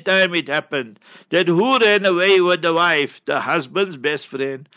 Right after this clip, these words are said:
Who ran away, you must remember, with the wife? You must remember that, the wife's best friend and so forth. So all these kind of things here, Islam says no. Therefore, Islam has instituted the laws of hijab, niqab, parda, all these things here.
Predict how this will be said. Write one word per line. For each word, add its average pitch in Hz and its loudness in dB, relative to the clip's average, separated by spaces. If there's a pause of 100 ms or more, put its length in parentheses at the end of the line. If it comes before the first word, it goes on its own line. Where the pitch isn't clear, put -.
(180)
Who 240 2
ran 214 2
away, 208 4
you 190 2
must 170 -6
remember, 185 -2
with 165 -2
the 160 -2
wife? 170 0
You 147 -10
must 156 -4
remember 143 -8
that, 180 0
the 156 -4
wife's 156 0
best 147 -4
friend 156 -4
and 143 -10
so 160 -8
forth. 143 -10 (260)
So - -12
all 269 2
these 185 -2
kind 147 -4
of 117 -20
things 160 -8
here, 143 -2
Islam 139 -6
says 170 0
no. 127 -8 (340)
Therefore, 165 2
Islam 147 -4
has 131 -8
instituted 160 -8
the 143 -6
laws 165 -2
of 143 -8
hijab, 156 -4
niqab, 165 -4
parda, 160 -4
all 233 -2
these 190 -4
things 131 -12
here. 113 -10